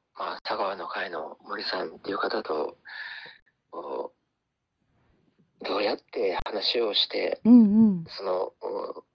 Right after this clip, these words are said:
Speaker 1: 松野大臣の心に刺さる、
Speaker 2: あ、はい。
Speaker 1: う、言葉をどうすれば言えるかっていうのを、最終打ち合わせをそこでや-、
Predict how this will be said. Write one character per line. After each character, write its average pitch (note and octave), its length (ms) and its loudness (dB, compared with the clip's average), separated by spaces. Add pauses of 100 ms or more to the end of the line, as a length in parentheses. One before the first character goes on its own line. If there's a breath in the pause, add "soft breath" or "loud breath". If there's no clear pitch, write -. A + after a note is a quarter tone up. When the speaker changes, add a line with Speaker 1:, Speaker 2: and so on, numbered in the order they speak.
(200)
Speaker 1:
松 - 280 -8
野 E2+ 80 -4
大 G#2 200 -2
臣 - 220 -2
の - 260 -6 (640 loud breath)
心 - 380 -4
に G#2 100 -8
刺 A2 160 -6
さ A2 140 -4
る、 G2+ 400 -6 (280)
Speaker 2:
あ、 G3+ 240 4 (120)
は G#3 160 4
い。 G#3 80 8
Speaker 1:
う、 - 20 4
言 - 560 -6
葉 G2 180 0
を D#2+ 280 -6 (480)
ど - 100 -6
う E3+ 60 -4
す - 120 -2
れ - 80 -2
ば E2+ 320 -2 (1000)
言 G#2 160 -8
え - 20 -6
る - 80 -8
か - 160 -4
っ - 100 -8
て - 120 -12
い - 60 -8
う - 20 -8
の - 160 -6
を、 - 40 -4
最 - 280 -2
終 D3+ 220 0
打 D3 140 -4
ち - 140 -2
合 - 60 -2
わ - 40 -8
せ - 120 -8
を - 40 -6
そ - 140 -8
こ - 80 -8
で A2 140 -6
や-、 G#2+ 120 -2